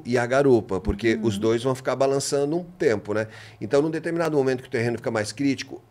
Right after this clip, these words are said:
Speaker 1: aí eu puxei a moto e eu tive que levar o meu corpo pra acertar, e agora eu tô indo pro outro lado, a garupa tem um delay onde ela foi puxado.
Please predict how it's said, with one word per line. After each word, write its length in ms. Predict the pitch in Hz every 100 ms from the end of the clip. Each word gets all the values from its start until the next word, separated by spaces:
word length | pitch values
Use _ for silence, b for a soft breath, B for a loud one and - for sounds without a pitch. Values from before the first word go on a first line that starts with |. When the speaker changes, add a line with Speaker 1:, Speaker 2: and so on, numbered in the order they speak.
| -
Speaker 1:
aí 80 |
eu 80 | 110
puxei 460 | 110 113 - 156 165
a 80 | 151
moto 560 | 135 120 110 - 98 -
e 80 | 120
eu 60 |
tive 200 | - 131
que 100 | 131
levar 300 | 131 113 120
o 20 |
meu 140 | 117 110
corpo 320 | 110 113 110
pra 160 | 107 104
acertar, 640 | - 101 - 131 143 120 B B -
e 100 | 117
agora 400 | 117 120 135 135
eu 40 |
tô 180 | 123 120
indo 240 | 117 113
pro 140 | 113 117
outro 260 | 110 107
lado, 480 | 101 120 151 120 107 -
a 100 | 104
garupa 520 | 117 127 120 160 160
tem 240 | 127 127 135
um 80 | 139
delay 680 | 131 127 127 151 165 117 -
onde 220 | 92 104 113
ela 180 | 110
foi 160 | 107 113
puxado. 640 | 110 107 113 98 87 87